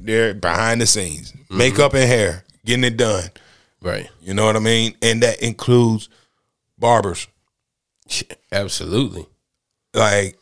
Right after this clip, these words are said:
Speaker 1: you know, and I talk about there's work that people forget about. When somebody, somebody from a small region gets big, they may,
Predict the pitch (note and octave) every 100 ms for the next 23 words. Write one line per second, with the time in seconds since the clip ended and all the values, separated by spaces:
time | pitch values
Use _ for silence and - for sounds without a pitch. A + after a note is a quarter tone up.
0 | _ - A#2+ A2 G#2 G2+ G#2+ G#2+ G#2 G2+
1 | F#2 G#2 G2+ F#2+ F#2 F2 G#2+ A2+ A2 -
2 | _ _ _ _ G2+ F#2+ A#2+ G#2+ G#2 G2+
3 | F2+ F#2+ A2 G#2+ G2 F#2+ F2+ - _ -
4 | - _ _ _ _ _ _ _ _ -
5 | A2+ G#2+ G2+ G2+ - C3+ C3+ B2+ A#2 A2+
6 | G2+ - _ _ _ _ _ _ _ _
7 | _ _ - - B2 A#2+ A2+ G2+ - G2+
8 | F#2+ F#2 F2+ F2 - - - - A#2 A2
9 | G#2 G2 G#2 G2 E2 D2+ - _ _ _
10 | _ _ G2 A2 G2 G2 G#2 F#2 D2 -
11 | _ _ _ _ _ _ _ _ _ _
12 | _ _ _ _ _ _ _ _ _ _
13 | _ _ _ _ _ _ - G#2+ C3+ C3+
14 | C#3+ D#3 D#3+ C#3+